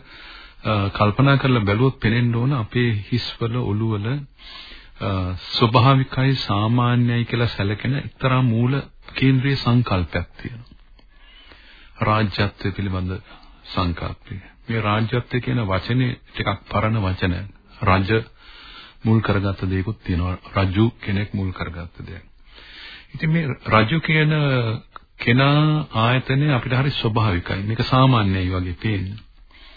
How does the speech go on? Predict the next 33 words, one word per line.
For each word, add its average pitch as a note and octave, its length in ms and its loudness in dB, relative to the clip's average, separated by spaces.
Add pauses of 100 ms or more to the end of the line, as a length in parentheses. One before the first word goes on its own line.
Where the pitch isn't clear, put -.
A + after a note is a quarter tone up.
(500)
දැන් C3 220 -2
අන්න D#3+ 160 -2
ඒක, C3+ 320 0 (600)
එතන D#3 360 0
ඒ D#3 180 2
ස්වභාවිකතාවය C3+ 960 0
අපිට B2 240 -2
ඇති A#2 160 -2
වෙන්නේ C3+ 180 2
කොහොමද? C3+ 280 0
ඒක C3+ 160 -2
සාමාන්‍යද B2 720 0
නැද්ද A2 360 -2
කියලත් C3+ 340 -4 (720)
දේශපාලන D3 760 0 (640)
විද්‍යාව A#2+ 440 2
පැත්තෙනුත් C3+ 440 -2
කල්පනා A2+ 420 0
කරලා A2 180 -2
බලන්න G2+ 300 -2
වටිනවා. B2 460 -2 (100)
මානව G2+ 340 -2
විද්‍යාව, G#2 440 -4
ඉතිහාසය, A2+ 720 -4
සමාජ F2+ 360 -4
විද්‍යාව A2 440 -2
දිහා A2 180 -2
බලන G2+ 360 -4
මේ B2+ 180 -2 (500)
රාජ්‍යත්වයේ B2+ 760 -2
රජු G#2 340 0
කියන C3+ 300 -2
අදහස A#2 500 -2